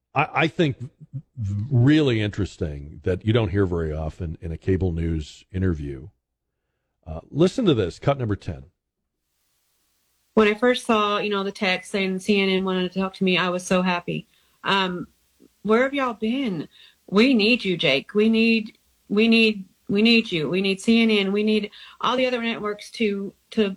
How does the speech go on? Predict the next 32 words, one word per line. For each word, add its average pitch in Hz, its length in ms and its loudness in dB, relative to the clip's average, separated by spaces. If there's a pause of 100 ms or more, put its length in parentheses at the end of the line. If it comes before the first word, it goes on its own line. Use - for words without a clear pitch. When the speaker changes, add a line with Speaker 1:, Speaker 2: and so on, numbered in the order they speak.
(140)
Speaker 2:
to - 180 -2
voice 240 400 2
our 208 160 0
opinions, 214 540 0
our, 196 260 -2 (300)
our 202 140 0
truths, 247 540 0
and 202 100 -2
get 220 120 2
it 220 100 2
out 226 280 -2
there. 170 320 -4 (240)
We 226 180 -2
need 240 180 -2
the 196 80 -6
country 214 300 0
to 196 60 -2
come 208 260 -2
together. 180 520 -4 (480)
Um, 175 420 -2 (960)
I, - 120 -2 (380)
I 240 140 2
want 285 300 0
justice 220 360 0
for 220 140 0
my 202 140 2
son. 208 540 -2 (840)
He 277 380 4
fought 233 460 0
and 190 120 -4
he 220 140 -2
died 226 320 -2